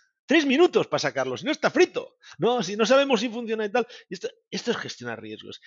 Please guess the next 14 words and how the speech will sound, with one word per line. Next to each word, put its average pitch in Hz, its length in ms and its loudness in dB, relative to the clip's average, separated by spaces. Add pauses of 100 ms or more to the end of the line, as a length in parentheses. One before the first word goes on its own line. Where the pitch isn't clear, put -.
(200)
Eh, 135 340 -2
y 151 100 2
luego 214 500 4 (180)
también 190 500 2
gestionar 170 480 -2
riesgos, 202 420 -2
aunque 123 300 -12
no 135 100 -8
lo 226 160 -2
parece, 202 600 -2 (640)
es - 100 -12
una 156 80 -6
parte 147 240 -8
filosófica, 120 760 -8